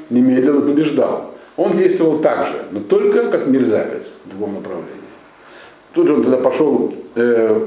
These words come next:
в его Бейт-Авив, пошли в дом отца его, в Эфрату, в Эф-, в, в Эфрату, это имеется в виду Офра, Офрата, то есть в направлении Офры, и сразу же убил Ваигарок и Техав, Бней Рубаль,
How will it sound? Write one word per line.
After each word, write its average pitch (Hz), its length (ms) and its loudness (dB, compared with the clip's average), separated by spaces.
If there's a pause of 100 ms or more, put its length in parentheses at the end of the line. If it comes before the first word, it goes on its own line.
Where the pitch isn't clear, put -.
в 113 60 -4
его 143 340 2
Бейт-Авив, 123 800 2
пошли 123 280 -4
в 107 100 -2
дом 107 240 0
отца 92 280 -2
его, 110 380 -2 (420)
в 104 120 -8
Эфрату, - 560 -2 (420)
в 101 80 -2
Эф-, 113 240 -4
в, 110 240 0
в 113 40 2
Эфрату, 98 520 -2 (300)
это 120 160 0
имеется 120 220 0
в - 20 2
виду - 160 2
Офра, - 300 -2 (300)
Офрата, 113 440 -2
то - 120 -14
есть - 240 -20
в - 100 -16
направлении 85 380 -12
Офры, 143 440 -4 (500)
и 175 120 -2
сразу 190 440 2
же 165 60 4
убил 151 500 4
Ваигарок 131 600 2
и 117 60 2
Техав, 76 360 -2 (580)
Бней 92 360 -4
Рубаль, 80 440 -6